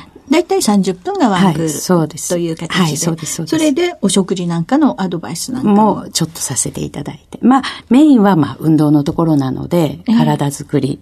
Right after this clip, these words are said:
Speaker 2: そして、まあ、管理ですよね。継続していっていただくということですので、そこはメインになりますけれども、やはり主婦である方とかが多いですから、やっぱメニューとかはね、食事のメニューなんか見ると楽しんで、じゃあ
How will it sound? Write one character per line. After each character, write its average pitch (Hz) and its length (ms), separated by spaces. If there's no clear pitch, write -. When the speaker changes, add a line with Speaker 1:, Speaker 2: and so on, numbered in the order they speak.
Speaker 2:
そ - 160
し - 100
て、 226 180
ま 143 220
あ、 110 100
管 - 180
理 135 140
で 123 80
す - 120
よ 156 60
ね。 180 100
継 165 180
続 156 260
し - 40
て - 120
い - 20
っ - 20
て - 120
い 165 80
た 185 100
だ 165 140
く - 200
と 165 80
い 160 60
う 160 60
こ - 120
と 165 120
で - 120
す - 140
の 147 120
で、 143 180
そ - 120
こ - 100
は 165 60
メ 180 140
イ 190 60
ン 165 80
に - 20
な 151 80
り 160 100
ま 185 140
す 180 100
け 151 120
れ 147 80
ど 147 100
も、 147 200
や 151 80
は 170 80
り 170 200
主 - 160
婦 151 140
で 143 180
あ 143 60
る 143 80
方 151 500
と 160 100
か 156 120
が 147 120
多 202 140
い 190 40
で 151 100
す - 100
か 139 120
ら、 131 140
や - 80
っ - 40
ぱ 131 100
メ 147 160
ニ 143 140
ュ 135 120
ー - 40
と 135 100
か 127 160
は 131 200
ね、 214 220
食 147 240
事 139 100
の 131 80
メ 139 120
ニ 131 100
ュ - 40
ー - 20
な 127 100
ん - 20
か - 480
見 139 80
る - 120
と - 180
楽 143 160
し 127 160
ん 127 40
で、 - 220
じ - 100
ゃ - 40
あ - 80